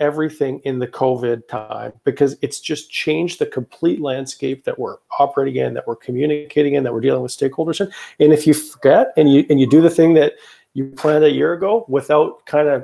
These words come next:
recalibrating it now, it's just gonna feel off. And you, you mentioned the example of Doug Ford, perfect example of somebody who's really thrown out the old playbook and said,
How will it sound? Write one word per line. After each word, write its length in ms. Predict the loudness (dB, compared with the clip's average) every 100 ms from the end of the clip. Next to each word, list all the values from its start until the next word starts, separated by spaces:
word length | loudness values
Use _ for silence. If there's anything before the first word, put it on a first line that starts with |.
| -8
recalibrating 1000 | -6 -2 -2 -2 -4 -2 -2 -4 -4 -6
it 100 | -6
now, 320 | -2 -2 -4 _ _ _ _ -20
it's 340 | -12 -10 -10
just 260 | -2 -2 0
gonna 140 | -4
feel 300 | -2 -4 -4
off. 260 | -2 -4 -4
And 120 | -6
you, 180 | -6 -8
you 140 | -8
mentioned 360 | -6 -6 -6 -6
the 240 | -4 -4
example 440 | -6 -6 -4 -4 -6
of 80 | 0
Doug 240 | 0 0
Ford, 320 | -2 0 0 -2 _ _ _
perfect 360 | 0 0 -2 -6
example 460 | 0 2 2 -2
of 100 | -4
somebody 320 | -2 -2 -2
who's 280 | -4 -6 -8
really 560 | -6 0 2 2 0 0 _ _
thrown 320 | -2 0 2
out 180 | -2 -2
the 120 | -2
old 240 | -2 -4
playbook 520 | -2 0 0 -4 -8
and 120 | -10 -8
said, 240 | -6 -6